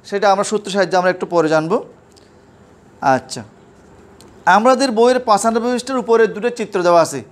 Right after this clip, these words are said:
এই চিত্র দুটা তোমরা খেয়াল করো। লেখা আছে, কোনো বিদ্যালয়ে পঞ্চম শ্রেণীর মোট শিক্ষা-, মোট তিরিশ জন শিক্ষার্থীর মধ্যে বারো জন ছাত্রী, মোট শিক্ষার্থীর শতকরা কতজন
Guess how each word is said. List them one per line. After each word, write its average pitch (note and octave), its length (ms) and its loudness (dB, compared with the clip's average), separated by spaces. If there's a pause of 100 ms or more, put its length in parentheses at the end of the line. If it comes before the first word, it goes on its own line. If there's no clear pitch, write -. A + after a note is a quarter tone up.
(440)
এই G3+ 300 0
চিত্র A3 340 -4
দুটা G#3 280 0
তোমরা G#3 380 2 (360)
খেয়াল G3 240 0
করো। F3+ 380 -2 (460)
লেখা F#3 260 -2
আছে, A#3 200 -2
কোনো A#3 360 -2
বিদ্যালয়ে G3+ 500 2 (100)
পঞ্চম G3 420 -2
শ্রেণীর B3 280 -2
মোট G3+ 220 -4
শিক্ষা-, A#3+ 380 -8
মোট G#3 340 -6
তিরিশ A3 160 -8
জন A#3+ 120 -6
শিক্ষার্থীর A#3 580 -4
মধ্যে G#3 340 2
বারো F3 260 4
জন G#3 160 -4
ছাত্রী, F#3+ 480 -2 (580)
মোট G3+ 360 -4
শিক্ষার্থীর G#3+ 640 -4
শতকরা G3 560 2
কতজন E3+ 500 2